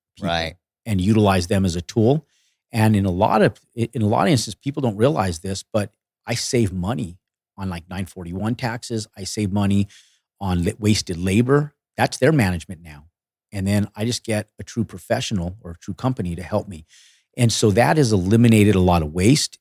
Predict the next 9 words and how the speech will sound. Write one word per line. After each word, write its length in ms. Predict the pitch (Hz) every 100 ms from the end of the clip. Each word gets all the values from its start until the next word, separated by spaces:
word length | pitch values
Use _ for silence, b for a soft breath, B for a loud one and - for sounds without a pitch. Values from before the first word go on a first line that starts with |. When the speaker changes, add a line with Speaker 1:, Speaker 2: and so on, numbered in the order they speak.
| _
Speaker 1:
and 180 | 98 92
it's 160 | 92 101
also, 580 | 104 107 117 101 98 -
um, 240 | 92 92
helped 240 | 87 104 -
me 80 | 95
scale. 540 | - - 90 120 170 _ _ _ _ _ _ -
And 280 | 104 104 90
so, 520 | - 110 104 98